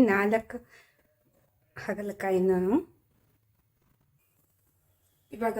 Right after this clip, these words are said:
ನೋಡಿ, ಒಂದು ಪ್ಯಾನಿಗೆ ಒಂದೂವರೆ ಚಮಚ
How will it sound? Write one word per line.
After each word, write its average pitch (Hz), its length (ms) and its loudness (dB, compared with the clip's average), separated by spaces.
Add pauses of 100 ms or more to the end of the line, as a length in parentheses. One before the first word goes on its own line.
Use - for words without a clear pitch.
(100)
ನೋಡಿ, 208 220 2 (1000)
ಒಂದು 208 320 -4 (120)
ಪ್ಯಾನಿಗೆ 233 500 4 (1900)
ಒಂದೂವರೆ 240 520 4 (120)
ಚಮಚ 214 220 -2